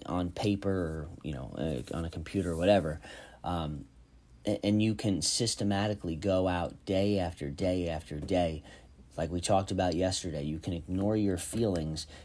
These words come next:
and just focus on the commitment. Um, so you don't control those results, right? And I, I talked about this, um, for my high school days for football. I showed up to every single pa-,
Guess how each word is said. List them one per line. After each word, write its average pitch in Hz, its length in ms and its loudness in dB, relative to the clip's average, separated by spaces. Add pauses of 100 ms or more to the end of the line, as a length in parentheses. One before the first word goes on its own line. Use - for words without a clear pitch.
(120)
and 85 160 -6
just 82 220 -4
focus 104 520 2
on 90 220 -2
the - 80 -4
commitment. 85 540 -4 (520)
Um, 73 420 -2 (500)
so 87 220 2
you 98 260 6
don't 123 200 6
control 113 520 2
those 85 260 2
results, 87 640 8
right? 90 260 0
And 90 420 2
I, 101 260 4
I 101 120 2
talked 104 320 4
about 95 280 0
this, - 380 0
um, 85 340 0 (1400)
for 110 160 2
my 101 120 8
high 104 200 4
school 101 240 2
days 95 220 2
for 85 120 -6
football. 135 460 -2 (380)
I 117 180 2
showed 104 340 4
up 90 200 0
to - 240 -6
every 107 320 2
single 110 340 0
pa-, - 260 -2